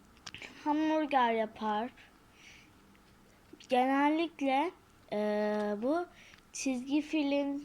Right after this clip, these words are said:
türüdür. Ve deniz, denizin altında yaşar, okyanusun. Böyle çeşitli çeşitli bunun arkadaşları vardır. Bunun bir tane denizde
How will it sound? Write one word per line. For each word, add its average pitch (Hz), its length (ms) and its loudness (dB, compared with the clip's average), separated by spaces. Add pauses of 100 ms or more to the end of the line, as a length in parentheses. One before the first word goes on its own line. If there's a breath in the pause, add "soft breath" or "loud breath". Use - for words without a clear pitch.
(160)
türüdür. 220 800 -4 (1040 loud breath)
Ve 339 60 0 (260)
deniz, 330 400 0 (340)
denizin 302 680 0
altında 302 680 2
yaşar, 214 640 -2
okyanusun. 208 1000 -8 (1040 loud breath)
Böyle 294 580 2 (200)
çeşitli 294 760 -4
çeşitli 277 680 -4
bunun 294 420 -4 (720 loud breath)
arkadaşları 254 800 -2
vardır. 233 580 -2
Bunun 277 380 -2
bir 302 140 -6
tane 302 560 0
denizde 269 640 -2